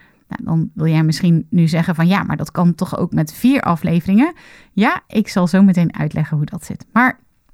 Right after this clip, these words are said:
oké, hè, dus ze leren je beter kennen. Dat is deze eerste. Als ze drie afleveringen van je kunnen luisteren, dan met één aflevering. En stel je nou voor, ze vinden je leuk,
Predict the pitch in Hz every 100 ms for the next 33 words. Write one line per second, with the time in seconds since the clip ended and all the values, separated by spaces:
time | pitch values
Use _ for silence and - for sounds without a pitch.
0 | _ _ _ _ _ - - 220 - -
1 | _ - 285 262 220 - - - - 240
2 | 269 311 214 175 220 226 196 214 254 -
3 | 185 170 - 165 151 - 180 - - 202
4 | - - - - _ _ _ _ _ _
5 | _ _ _ _ _ - 202 180 - 147
6 | - 156 170 - 196 202 214 214 208 196
7 | 202 185 180 190 175 165 160 - 196 -
8 | 214 - 151 - 107 - 143 - - -
9 | - - 156 156 151 156 151 165 165 151
10 | 151 226 320 277 -